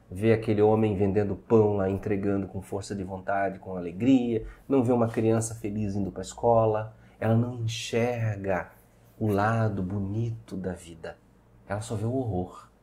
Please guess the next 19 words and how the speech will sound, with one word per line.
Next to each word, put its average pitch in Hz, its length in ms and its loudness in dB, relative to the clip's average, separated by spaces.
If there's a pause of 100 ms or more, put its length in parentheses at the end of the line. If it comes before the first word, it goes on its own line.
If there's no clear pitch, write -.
(800)
Então, 98 240 -4
por 98 100 -6
exemplo, 95 320 -2
para 90 160 2
uma 90 140 -2
pessoa 107 720 0
que - 100 -14
está - 420 -2
nesse 101 340 -6
tipo 190 360 -2
de 123 140 -4
linha 110 520 2
de 92 140 -2
visão 92 420 -4
do 120 140 -2
mundo, 131 420 -4 (240)
é 131 80 -2
muito 190 280 -2
fácil, - 440 -2